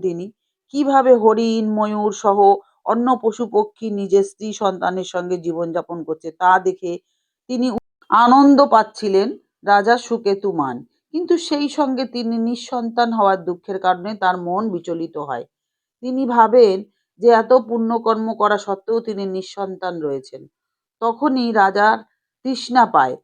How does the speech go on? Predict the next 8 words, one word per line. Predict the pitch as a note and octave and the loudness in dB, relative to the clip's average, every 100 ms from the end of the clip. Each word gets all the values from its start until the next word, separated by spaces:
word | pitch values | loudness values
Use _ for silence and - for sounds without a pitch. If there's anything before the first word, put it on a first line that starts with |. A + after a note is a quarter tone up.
| _ | _
এবং | F#3 G#3+ | -8 -8
তিনি | A#3 A#3+ A#3 | -6 -6 -4
জলের | G3+ F#3+ G#3+ A3+ | 0 2 2 0
সন্ধানে | A3+ G3 F#3+ G3 G3+ | -4 -4 -2 -4 -4
এদিক | G3 F#3 F#3 | -6 -8 -8
ওদিক | F3+ F#3+ | -6 -6
ঘুরতে | F3+ F#3 F#3 | -6 -8 -8
ঘুরতে | F3+ F#3+ A3 | -8 -4 -4